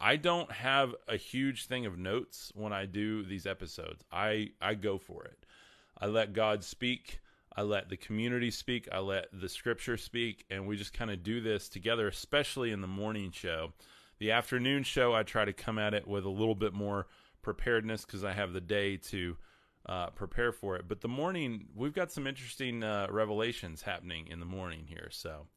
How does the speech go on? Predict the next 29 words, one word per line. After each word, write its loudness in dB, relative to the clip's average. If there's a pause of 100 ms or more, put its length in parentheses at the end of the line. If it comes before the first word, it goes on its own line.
(2000)
Enoch 6
was 4
before 4
Christ. 0
Absolutely. 0
Yes, 0
he -4
was. 0
Um, 0
in -4
fact, 2
might 0
he -4
have -2
been 0
a, -2
a -2
Christ, -2
an -8
incarnation -6
of -6
a -8
Christ? -10 (480)
Uh, 2
in 0
fact, 0
might 0
you -4
be -6